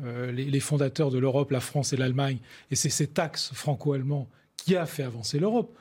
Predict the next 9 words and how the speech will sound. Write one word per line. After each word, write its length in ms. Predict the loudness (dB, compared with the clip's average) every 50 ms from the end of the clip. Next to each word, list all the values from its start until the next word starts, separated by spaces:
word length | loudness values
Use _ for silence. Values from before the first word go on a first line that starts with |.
| -16 _ -6
Aujourd'hui, 380 | -4 -2 -2 0 2 2 2
elle 100 | 2 0
conteste 420 | -2 -10 -8 -4 -2 -4 -4 -4 -8
aussi, 420 | -8 -4 0 2 2 2 2 0 -4 -10 -20 -20 _ -6 -4
euh, 60 | 0
la 80 | 2 2
relation 380 | 2 2 0 0 2 2 4
avec 160 | 4 4 4 2
l'Allemagne. 400 | 2 2 2 2 2 2 0